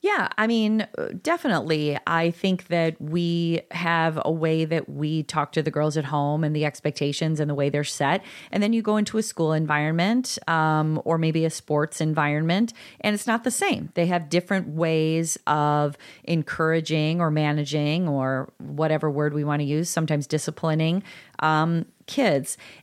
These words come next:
And I think that the way that you described it is exactly how we talk to our kids about it. Now, there's a lot of different ways to talk about this because Todd and I wanted our girls to go to a public school. So part of that deal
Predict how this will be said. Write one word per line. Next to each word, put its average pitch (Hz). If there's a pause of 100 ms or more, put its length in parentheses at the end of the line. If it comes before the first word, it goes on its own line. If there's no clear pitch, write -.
And 208
I 226
think 359
that 202
the 185
way 196
that 202
you 185
described 185
it 156
is 165
exactly 175
how 165
we 160
talk 160
to -
our 143
kids 180
about 127
it. -
Now, 175 (280)
there's 233
a 240
lot 240
of 285
different 196 (340)
ways 180
to 165
talk 214
about 175
this 165
because 156
Todd 226
and 226
I 185 (600)
wanted 180
our 165
girls 160
to -
go 165
to 160
a 156
public 147
school. - (220)
So 175
part 214
of 156
that 160
deal 208